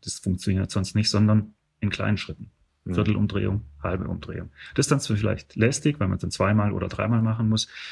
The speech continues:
Speaker 1: aber dann passiert eben auch nichts und man kommt dann auch relativ schnell
Speaker 2: Hm.
Speaker 1: dahin, wo man hin möchte.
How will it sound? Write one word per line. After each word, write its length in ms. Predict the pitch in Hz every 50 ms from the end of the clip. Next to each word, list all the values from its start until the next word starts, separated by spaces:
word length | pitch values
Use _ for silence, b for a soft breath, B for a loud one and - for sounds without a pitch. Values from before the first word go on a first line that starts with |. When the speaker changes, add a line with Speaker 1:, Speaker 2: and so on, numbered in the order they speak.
| B B B
Speaker 1:
aber 160 | 107 98 104
dann 140 | 101 110 98
passiert 340 | - 117 - - 131 143 110
eben 200 | 101 90 92 -
auch 220 | - 90 - -
nichts 300 | 92 90 - - - -
und 280 | - 95 87 - - - _
man 160 | - 98 90 -
kommt 240 | - 95 92 -
dann 120 | - 92 92
auch 200 | - 87 - _
relativ 400 | - 95 95 92 - - - -
schnell 260 | - 95 90 92 95 B B B B B B B B
Speaker 2:
Hm. 200 | B 90 82 80 -
Speaker 1:
dahin, 280 | - 95 87 95 98 92
wo 80 | 95
man 140 | 92 92 92
hin 160 | 92 107 107
möchte. 260 | 92 90 - - -